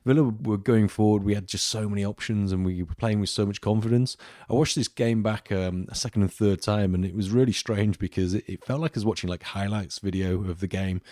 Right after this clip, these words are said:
not the full game, because there's so much action and so much cutting edge from Villa. We were just playing with such flowing confidence, and we seemed to know where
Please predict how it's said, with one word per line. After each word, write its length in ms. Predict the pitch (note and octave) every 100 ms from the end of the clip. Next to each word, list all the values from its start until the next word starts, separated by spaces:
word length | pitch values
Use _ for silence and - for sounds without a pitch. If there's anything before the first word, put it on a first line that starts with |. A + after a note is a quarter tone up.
| - -
not 260 | A2 A2+
the 60 | G#2+
full 220 | - F#2+
game, 460 | F#2+ G#2+ G2+ G2 G2
because 300 | F#2+ F#2+ E2+
there's 160 | F#2
so 160 | - A2
much 160 | G2+ -
action 400 | G#2+ - - G2
and 120 | F#2
so 120 | G2+
much 180 | G2+ -
cutting 240 | - -
edge 240 | G2 F#2 -
from 260 | - F#2
Villa. 300 | E2+ G#2 B2+ - - - _
We 100 | G#2+
were 60 | G2
just 280 | G#2 -
playing 580 | - C3+ B2 A#2 G#2+ G2 - -
with 120 | F#2+
such 280 | - B2+ -
flowing 580 | - A#2 A2 G#2 G#2
confidence, 760 | - A#2+ A2+ A2+ A#2 A2+ A2 -
and 180 | F2+ F2 - - -
we 80 |
seemed 220 | - F3 F3
to 80 |
know 260 | F#3 D#3 C#3
where 420 | G2+ G2+ G2 G2